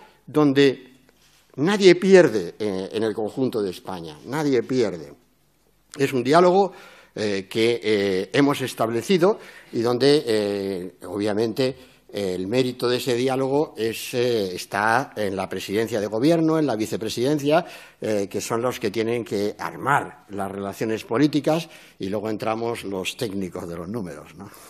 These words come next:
En relación con la retribución de los funcionarios, lo,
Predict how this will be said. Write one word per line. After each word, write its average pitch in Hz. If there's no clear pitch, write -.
En 101
relación 104
con 135
la 123
retribución 117
de 120
los 117
funcionarios, 120
lo, 92